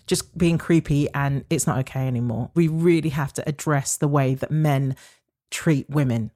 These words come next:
And particularly when it comes to fan interactions, you have to remember that if you've seen a woman on her own, you're a guy coming at her,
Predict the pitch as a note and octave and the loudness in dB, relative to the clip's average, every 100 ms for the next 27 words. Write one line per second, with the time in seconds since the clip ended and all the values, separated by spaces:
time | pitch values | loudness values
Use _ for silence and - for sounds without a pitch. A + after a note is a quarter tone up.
0 | _ _ _ _ _ F3+ F#3+ G3 B3+ - | _ _ _ _ _ 2 4 4 0 0
1 | A#3 G#3+ - F3+ F3 - F3+ - - F3+ | 0 2 2 0 0 0 0 0 0 2
2 | E3+ - E3+ - D#3+ E3+ - D#3 C#3+ C#3 | 2 2 0 2 2 2 0 -2 -2 -2
3 | - - - _ _ _ _ _ F#3 F#3 | -8 -16 -20 _ _ _ _ _ 0 4
4 | G#3 A#3 G#3+ G#3 F#3+ F#3+ F#3 D#3+ D3 D3+ | 4 2 2 4 6 4 4 2 2 0
5 | - D#3+ - G3+ - A3+ G3+ F#3 F#3+ E3+ | 2 -2 2 0 2 2 4 4 2 0
6 | D#3+ E3 D#3+ D#3+ D#3+ E3 C#3+ D3 A3 A3+ | 0 -2 0 0 2 2 2 2 4 4
7 | F#3 - F#3+ G3 D#3 C#3+ F#3+ F#3 F3 F3+ | 0 4 4 4 0 -2 0 2 4 4
8 | F3+ D3 C#3 C3 | 2 0 -2 -4